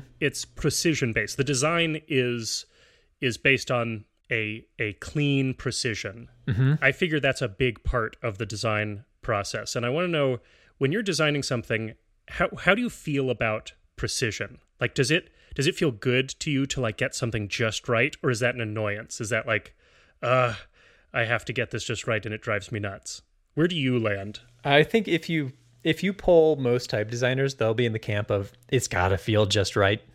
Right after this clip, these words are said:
Speaker 2: They probably wouldn't release it if it didn't feel just right. And
Speaker 1: Right.
Speaker 2: they spend hours and hours on one character to make sure it does feel just right.
Speaker 1: But is that a fun journey for you, or is that like a, ugh?
Speaker 2: <laughs> For me, I actually really enjoy it. I
Speaker 1: Okay.
Speaker 2: could sit there for hours and just move Bezier curves around. But,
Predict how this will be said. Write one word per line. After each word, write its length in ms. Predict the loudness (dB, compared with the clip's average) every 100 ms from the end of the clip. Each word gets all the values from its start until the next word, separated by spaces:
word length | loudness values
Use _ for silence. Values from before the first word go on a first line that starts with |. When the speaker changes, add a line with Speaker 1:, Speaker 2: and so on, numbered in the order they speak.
| 2
Speaker 2:
They 340 | 4 4 2
probably 380 | 0 4 4 4
wouldn't 260 | 0 -2
release 340 | 0 2 2 2
it 60 |
if 100 | 0
it 80 | 0
didn't 220 | -4 -4 -4
feel 220 | -2 0
just 260 | 0 -2 0
right. 280 | 0 0
And 120 | 0 4
Speaker 1:
Right. 200 | 4 2
Speaker 2:
they 120 | -2
spend 340 | 0 -2 -2 -2
hours 380 | 2 4 6 4
and 120 | 0
hours 380 | 2 4 2 0
on 140 | -2 -2
one 300 | 2 2 2
character 420 | 4 6 6 2
to 80 | -2
make 160 | -2
sure 140 | -4 -8
it 140 | -6
does 260 | -4 -2 -2
feel 240 | 0 0
just 300 | 2 -2 2
right. 260 | 4 4 2 2
Speaker 1:
But 120 | 4
is 80 | 4
that 100 | 2
a 40 |
fun 400 | 0 -4 -2 -2
journey 280 | -2 -2 -2
for 160 | -6 -6
you, 240 | -4 -2
or 80 | 0
is 100 | 0
that 260 | 0 0 0
like 180 | -2 0
a, 160 | -2 -2
ugh? 480 | -2 0 0 0 -4 -6 2
Speaker 2:
<laughs> 1040 | 2 4 0 4 4 4 -2 0 -2 -2 -8 -10 -20 -12
For 160 | -2 0
me, 240 | 0 2
I 60 | 4
actually 280 | 2 0 -2
really 220 | -2 -2
enjoy 320 | -2 0 0
it. 140 | 0 4
I 60 |
Speaker 1:
Okay. 140 | 6 6
Speaker 2:
could 100 | 4
sit 160 | 0
there 120 | 0
for 140 | 2 2
hours 380 | 4 2 0 -2
and 80 | -4
just 160 | -4
move 180 | -2 0
Bezier 360 | 0 0 0 0
curves 200 | -2 0
around. 240 | -2 0
But, 200 | 0 0